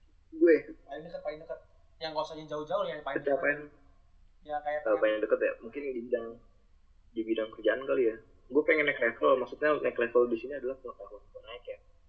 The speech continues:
Speaker 2: Hmm.
Speaker 1: Gue selama ini nggak pernah tahu itu, bukan, ya gue masih,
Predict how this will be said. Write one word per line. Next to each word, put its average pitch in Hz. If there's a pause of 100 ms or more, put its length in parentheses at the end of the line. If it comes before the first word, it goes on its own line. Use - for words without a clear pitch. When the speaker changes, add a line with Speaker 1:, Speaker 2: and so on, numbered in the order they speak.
(100)
Speaker 2:
Hmm. 147 (580)
Speaker 1:
Gue 123
selama 117
ini 123
nggak 113
pernah 104 (120)
tahu 101
itu, 330 (580)
bukan, - (680)
ya 107
gue 107
masih, 110